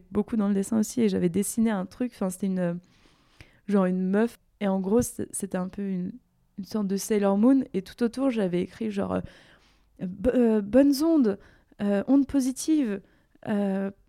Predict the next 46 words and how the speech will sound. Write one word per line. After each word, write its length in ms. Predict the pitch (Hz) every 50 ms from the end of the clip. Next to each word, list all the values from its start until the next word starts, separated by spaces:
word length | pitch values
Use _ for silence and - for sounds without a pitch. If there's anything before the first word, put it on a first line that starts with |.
| - - 233 - _ - - - _ _
courage, 600 | - 320 320 294 339 349 339 330 311 262 220 277
<laughs> 580 | 294 254 247 262 370 320 320 302 302 330 -
que 100 | - 349
des 160 | 349 339 349 339
trucs 260 | - - 370 294 -
positifs, 600 | - 359 320 285 302 294 294 - 339 349 370 - - - - - - - 285 _
trop 200 | - - - 330
mignon. 440 | 311 311 311 294 269 269 277 302 330 294
Je 100 | 247 -
crois 140 | - 277 269
que 60 | 240
je 60 | 240
l'ai 60 | 240
encore, 380 | 214 214 220 220 - 254 254 254
il, 160 | 226 196 190
il 160 | 202 214 208
doit 120 | 185 208 196
être 100 | 202 185
dans 140 | 185 190
la 80 | 190 185
même 180 | 190 208 226 220
pochette 420 | 226 240 220 - 233 220 220 -
que 120 | - -
depuis, 460 | 202 185 190 185 - - - 220 202 190
euh, 100 | 180 185
dix 260 | 175 175 190 185 196
ans. 160 | 208 240 277 - 214 - - - - - _ _ _ _ _ _
Et, 240 | - 208 202 190 185
euh, 240 | 185 175 180 175 185 185 - - _ - - - _ _ _ -
et 100 | 214 202
en 60 | 196
fait, 140 | 190 247 269
je 120 | 262 214
la 120 | 196 170
posais, 640 | 170 - - 208 202 196 196 196 220 240 262 262 247 - _ _ _ _ _ _ _ _ _ _ _ _ _ -
euh, 300 | 208 196 185 175 175 175 - - _ _ _ _ _ - - - _ _ _ -
juste 280 | 185 190 214 - -
à 80 | 202 196
côté 260 | - 202 190 - 202
de 80 | 185 180
moi, 200 | 180 190 208 214
euh, 420 | 214 208 196 185 180 175 175 180
du 240 | 175 170 165 170 175
lit, 200 | 180 202 226 233
en 80 | 185 175
fait. 220 | - - 190 175